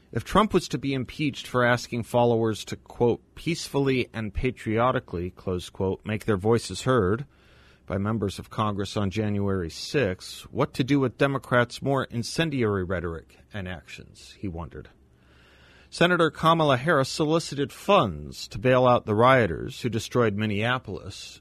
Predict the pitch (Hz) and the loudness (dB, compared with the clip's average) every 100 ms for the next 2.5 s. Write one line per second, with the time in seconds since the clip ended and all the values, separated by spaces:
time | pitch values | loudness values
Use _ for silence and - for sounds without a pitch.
0 | - 117 107 101 95 - 123 107 98 - | -8 -2 -2 -2 -6 -4 -2 -2 -4 -4
1 | 120 107 95 - - - 113 104 87 87 | -4 -2 -4 -6 -12 -4 0 0 0 2
2 | 117 90 90 - - | 2 2 -2 -8 -16